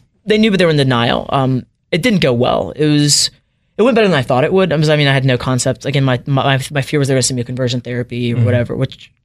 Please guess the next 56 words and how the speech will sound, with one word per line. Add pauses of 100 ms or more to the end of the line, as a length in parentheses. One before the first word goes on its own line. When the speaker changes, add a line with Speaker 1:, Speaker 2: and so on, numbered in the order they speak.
(240)
Speaker 1:
they,
I
mean,
they
asked
questions
here
and
there, (460)
but
I
remember,
like,
one
of
the
most (1160)
hurtful
moments (200)
was
my
mom
said,
she
was
like, (260)
"Even
before
you
were
born,
we
prayed (220)
that
this
would
never
happen
to
us." (640)
<laughs>
And
it
was
just,
like,
very
hurtful.
I
mean,
"What
do
you
mean
to
us?"